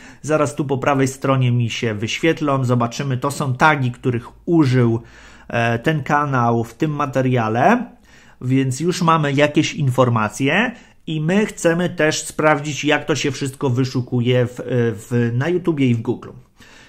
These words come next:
I tutaj wchodzimy w tyczkę TubeBuddy. Link do rejestracji w tym narzędziu macie w opisie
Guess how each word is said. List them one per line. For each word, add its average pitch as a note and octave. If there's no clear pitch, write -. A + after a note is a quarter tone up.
I D#3
tutaj C4+
wchodzimy F3+
w -
tyczkę E3
TubeBuddy. C3
Link G3+
do E3
rejestracji E3
w -
tym C3+
narzędziu A#2+
macie E3
w B2+
opisie C3+